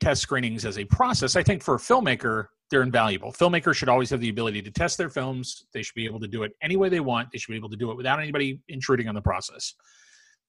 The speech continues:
The problem is the studios don't treat them the same way, and they really didn't at that point. The studios basically use test screenings to decide how much power to take away from the filmmaker, to decide how to market the movies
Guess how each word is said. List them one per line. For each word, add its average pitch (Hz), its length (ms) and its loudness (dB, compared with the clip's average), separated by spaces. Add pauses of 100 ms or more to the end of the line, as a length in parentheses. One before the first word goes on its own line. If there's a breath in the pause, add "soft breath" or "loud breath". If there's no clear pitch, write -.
The - 100 -20
problem 208 360 6
is 120 200 2
the 123 100 -4
studios 113 720 0
don't 135 360 -2
treat 117 240 -2
them 104 140 -8
the 104 60 -8
same 101 260 -8
way, - 320 -14
and 135 100 -2
they 120 220 4
really 170 320 8
didn't 101 320 -2
at 95 80 -10
that 104 220 -4
point. 120 260 -18 (720 soft breath)
The 131 40 2
studios 214 460 4
basically 139 400 2
use 113 320 -2
test - 240 2
screenings 107 500 -4
to 127 120 -4
decide 117 420 -2
how 165 240 0
much 147 320 -2
power 127 320 2
to 113 100 -2
take 104 240 -2
away 101 180 -2
from 98 120 -10
the 95 80 -2
filmmaker, - 540 -12 (580)
to 135 80 -4
decide 127 480 2 (140)
how 165 280 2
to 196 120 2
market 160 320 2
the 135 80 -4
movies 107 480 -4